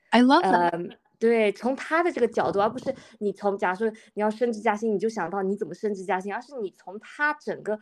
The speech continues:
Speaker 2: 甚至可以再高度再高一点，从一个整个公司，然后再把他的位置放进来，这样从，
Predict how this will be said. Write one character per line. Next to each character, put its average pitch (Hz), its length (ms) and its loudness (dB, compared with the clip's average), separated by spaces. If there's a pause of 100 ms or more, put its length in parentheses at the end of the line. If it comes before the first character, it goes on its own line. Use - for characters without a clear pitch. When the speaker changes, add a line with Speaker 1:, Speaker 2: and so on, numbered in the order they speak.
Speaker 2:
甚 320 260 -6
至 294 120 -10 (380)
可 269 120 -6
以 269 80 -4
再 302 260 -2
高 247 220 2
度 240 140 -6
再 220 140 -2
高 220 240 2
一 - 20 -4
点， 202 120 0
从 226 180 -6
一 247 60 -4
个 240 100 -4 (160)
整 170 140 -6
个 170 100 -4
公 285 260 -4
司， 302 400 -8 (400)
然 185 120 0
后 233 120 -2
再 240 140 2
把 175 160 0
他 - 220 -6
的 220 80 0
位 214 120 2
置 208 100 -10
放 202 240 -6
进 202 100 -6
来， 190 140 -4
这 202 80 -8
样 202 100 -8 (440)
从， 247 360 0